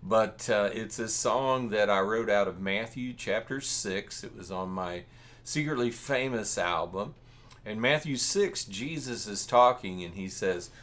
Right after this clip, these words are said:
"Which of you by worry can add anything to your life?"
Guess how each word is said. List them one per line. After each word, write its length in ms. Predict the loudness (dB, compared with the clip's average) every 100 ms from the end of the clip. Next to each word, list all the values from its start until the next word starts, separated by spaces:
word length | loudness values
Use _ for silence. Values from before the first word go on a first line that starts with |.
| -20 -20
"Which 400 | -8 0 2 2
of 220 | 0 -4 -4
you 320 | -2 -2 -2
by 340 | 2 4 4
worry 1000 | 2 -2 0 2 4 2 0 -4 -10 -14 -18 -20 -20 -8
can 300 | -2 0 0 -2
add 440 | 0 4 4 2 -4
anything 920 | -4 -2 -2 -6 -4 -2 -2 -2 -6 -8
to 140 | -10 -8
your 280 | -4 -4
life?" 680 | 0 4 4 2 -6 -12 -14